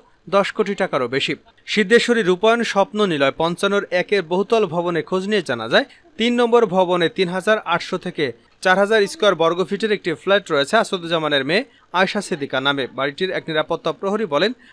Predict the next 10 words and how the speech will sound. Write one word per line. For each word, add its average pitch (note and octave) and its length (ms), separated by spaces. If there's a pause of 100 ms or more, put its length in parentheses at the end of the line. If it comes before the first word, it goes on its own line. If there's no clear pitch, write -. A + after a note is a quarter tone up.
আয়শা F3 280
সিদ্দিকা F#3+ 400
বর্তমানে F3 520
এ G#3+ 60
বাসায় D3 360
নেই। B2+ 180
ফ্ল্যাটটি D#3 300
তার D#3 200
নামে F3 260
রয়েছে। E3 260